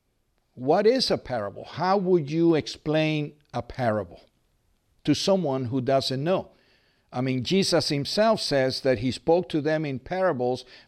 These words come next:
because they would not always understand. And a parable, it really is simple. A parable is a story that is taken from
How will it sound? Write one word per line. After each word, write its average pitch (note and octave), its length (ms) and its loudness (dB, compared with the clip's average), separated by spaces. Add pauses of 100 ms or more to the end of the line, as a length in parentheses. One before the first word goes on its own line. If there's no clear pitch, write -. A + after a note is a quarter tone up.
because B2+ 380 -2
they C3+ 200 2
would C3 240 -2
not C3 260 -2
always C3 460 0
understand. B2 1000 -8 (1700)
And D#3+ 260 0
a B3+ 80 2
parable, G3+ 840 4 (160)
it E3+ 200 4
really G3+ 600 0
is E3 400 2 (340)
simple. - 800 0 (840)
A C#3 100 -2
parable B3 800 4 (100)
is F#3 360 4 (100)
a D#3 60 -4
story D3 720 2 (1400)
that D3 240 2
is C#3+ 180 -2
taken A#3 480 0
from D3+ 320 -2